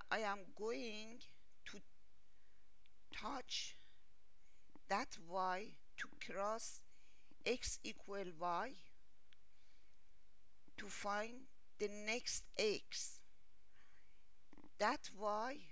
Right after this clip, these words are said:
that point's y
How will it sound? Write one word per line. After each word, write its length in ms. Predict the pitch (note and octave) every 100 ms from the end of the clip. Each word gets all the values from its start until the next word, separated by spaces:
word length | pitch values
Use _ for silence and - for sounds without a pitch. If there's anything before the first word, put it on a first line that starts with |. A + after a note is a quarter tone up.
| - - - - - - - - - - - - - - - -
that 220 | A3+ - - -
point's 440 | A3+ C4 C#4+ - D#3
y 360 | F#3+ F#3 G3